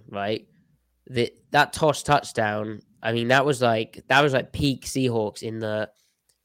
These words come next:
y-, you know, they were leading by fourteen, I think.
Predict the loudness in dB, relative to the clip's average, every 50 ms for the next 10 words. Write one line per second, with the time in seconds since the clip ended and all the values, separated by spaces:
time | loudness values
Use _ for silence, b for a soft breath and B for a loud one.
0 | _ _ _ _ _ _ _ _ -10 -10 -8 -8 -6 -4 -4 -4 -4 -4 -6 _
1 | -20 -18 -14 -10 -6 -4 -4 -4 -4 -4 -4 -6 -6 -6 -6 -6 -6 -6 -6 -6
2 | -4 -4 -4 -6 -4 -2 -2 -2 -2 -4 -8 -12 -18 -20 -20